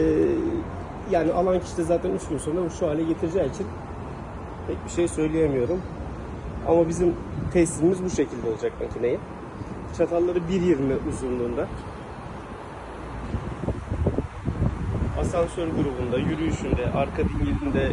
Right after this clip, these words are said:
kartlarında, e, hidrolik aksamında ve aküsünde hiç problem yok. Hemen teslimatı yapılabilir.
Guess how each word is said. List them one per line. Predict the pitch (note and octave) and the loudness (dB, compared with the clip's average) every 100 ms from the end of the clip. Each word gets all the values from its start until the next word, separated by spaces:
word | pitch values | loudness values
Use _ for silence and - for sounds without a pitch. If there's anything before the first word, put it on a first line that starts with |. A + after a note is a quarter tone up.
| - | 4
kartlarında, | D3 C#3+ - D3+ D3 D3 D3 D3+ - - - - D3 | 4 6 6 8 6 8 8 8 6 2 0 -2 2
e, | C3+ C3 B2+ - - - - | 2 4 2 2 2 2 0
hidrolik | - D#3+ E3+ F3+ | 0 0 2 4
aksamında | D3+ - C#3 C3 C3+ D3 | 4 4 2 0 -2 2
ve | |
aküsünde | E3+ D#3 E3 | 2 4 2
hiç | E3 - - | 2 0 2
problem | C#3+ C3 C#3 C#3+ | 2 4 2 2
yok. | G#3 - - - - - | 2 -2 -8 -10 -10 -8
Hemen | - - C#3 | -4 -2 -2
teslimatı | - C#3+ - C3+ B2+ - | 0 -2 -2 -4 -6 -4
yapılabilir. | C3+ - - - F#3 | -6 -4 -6 -4 -10